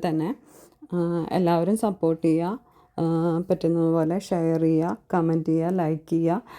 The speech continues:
നിങ്ങൾക്ക് എന്ത് തരം വീഡിയോകളാണ് കാണാൻ ഇഷ്ടം എന്ന് വെച്ചാൽ അതൊക്കെ പറയുക.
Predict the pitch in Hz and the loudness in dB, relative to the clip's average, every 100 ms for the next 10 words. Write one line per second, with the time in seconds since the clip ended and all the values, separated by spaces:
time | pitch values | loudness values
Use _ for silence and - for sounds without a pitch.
0 | - - 180 185 180 190 180 190 202 202 | -14 -2 2 2 4 4 4 2 0 2
1 | 196 190 170 175 175 170 165 170 175 160 | 2 2 2 0 0 0 0 0 -2 -2
2 | 156 165 165 165 165 165 165 156 160 160 | 0 0 -2 -4 -4 0 2 0 -2 -2
3 | 156 160 165 165 165 151 156 | 0 0 0 0 0 2 0